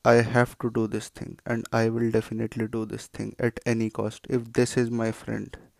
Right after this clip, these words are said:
is clear to you, I can assure you कि तुम्हारे पास इस काम को करने का हुनर भी आ जाएगा, कैपिटल भी अरेंज कर ही लोगे और सक्सेसफुल भी हो जाओगे।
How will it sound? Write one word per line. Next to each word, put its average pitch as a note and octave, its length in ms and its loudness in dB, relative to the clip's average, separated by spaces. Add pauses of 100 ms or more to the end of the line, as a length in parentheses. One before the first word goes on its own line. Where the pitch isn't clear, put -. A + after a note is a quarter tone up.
(160)
is A#2+ 140 0 (140)
clear A2+ 280 6
to A2+ 180 -2
you, G#2+ 180 -2 (580)
I G#2+ 100 2
can A2 200 -4
assure A2 540 -2
you A2 240 -4
कि A#2 60 -8
तुम्हारे A2 440 -4
पास A2 420 -6
इस A#2+ 140 -8
काम A2+ 300 -6
को A2 140 -10
करने A2 340 -4
का A2+ 140 -4
हुनर A2 380 -2
भी G#2+ 140 -2
आ G#2+ 100 0
जाएगा, A#2 360 -4 (800)
कैपिटल A#2 460 2
भी B2 140 0
अरेंज A#2 340 0
कर A2 200 0
ही A2+ 120 0
लोगे G#2+ 380 -2 (460)
और A#2 80 -6
सक्सेसफुल - 640 -4
भी A2 140 -2
हो A2 260 -2
जाओगे। - 480 -8